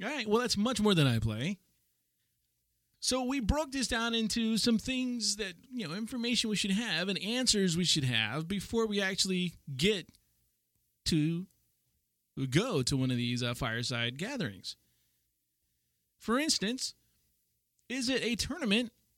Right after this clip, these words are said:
or is it a casual gathering of people? It's very important to know because some people who are very serious players won't go to a casual fireside gathering. They're only gonna go to a tournament.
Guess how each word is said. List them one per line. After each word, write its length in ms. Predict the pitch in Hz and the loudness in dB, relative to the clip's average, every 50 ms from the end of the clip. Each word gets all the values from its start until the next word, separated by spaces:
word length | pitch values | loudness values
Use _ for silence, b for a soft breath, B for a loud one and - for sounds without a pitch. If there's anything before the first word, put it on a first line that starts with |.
| _ _ - | _ _ 0
or 140 | 240 285 | 2 2
is 120 | 294 247 311 | 2 2 0
it 80 | 311 | -2
a 40 | 302 | -2
casual 680 | 247 - 262 277 294 302 254 - 269 277 262 269 262 | -2 -2 -2 -2 0 0 0 0 0 -2 -4 -6 -6
gathering 540 | 220 180 247 269 285 285 247 247 220 170 147 | -4 -2 0 0 0 0 0 0 0 0 0
of 80 | 131 117 | 0 0
people? 440 | 127 131 120 - - 104 101 - - _ _ _ _ _ _ _ _ _ _ _ _ _ _ _ _ _ _ _ _ _ _ - | 0 0 -2 -2 -4 -10 -12 -14 -18 _ _ _ _ _ _ _ _ _ _ _ _ _ _ _ _ _ _ _ _ _ _ -10
It's 140 | 311 277 262 | -8 -6 -4
very 280 | 247 269 302 285 269 | -2 -2 -2 0 0
important 300 | 254 220 - - - 175 175 | -2 -2 -2 -4 -2 0 2
to 40 | |
know 180 | 196 262 277 226 | 2 2 2 2
because 220 | 190 175 226 208 - | 2 2 2 2 2
some 200 | - 269 294 247 | 2 2 0 0
people 500 | 208 180 156 143 151 147 147 156 156 - _ _ _ _ _ _ _ _ _ - | 0 0 0 2 0 2 2 0 0 -4 _ _ _ _ _ _ _ _ _ 0
who 140 | 185 180 160 | 4 4 6
are 60 | 143 | 6
very 280 | 131 143 131 123 117 | 6 4 4 4 2
serious 460 | 113 - - 156 160 156 135 120 107 - | 2 4 6 6 6 6 4 4 2 0
players 380 | - 123 117 113 117 123 - | -2 -2 0 0 2 2 4
won't 200 | 220 285 254 175 | 4 4 4 4
go 140 | 180 185 180 | 6 6 6
to 80 | 160 139 | 4 2
a 60 | 127 | 2
casual 540 | - 165 151 156 165 147 127 131 127 113 113 | 2 2 2 4 4 2 2 0 -2 -4 -4
fireside 640 | - 135 120 113 110 113 - - 120 110 113 117 110 | -2 -2 -2 0 0 0 0 -2 -2 -2 -4 -4 -4
gathering. 360 | 123 113 110 117 127 143 160 | -4 -4 -2 0 2 4 6
They're 180 | 180 226 220 147 | 6 6 6 6
only 220 | 202 233 254 220 | 4 6 6 6
gonna 140 | 180 160 143 | 6 6 6
go 100 | 135 139 131 | 6 4 4
to 80 | 131 | 4
a 40 | 123 | 2
tournament. 440 | - - - 269 247 180 135 120 | 2 0 0 0 -2 -2 -4 -6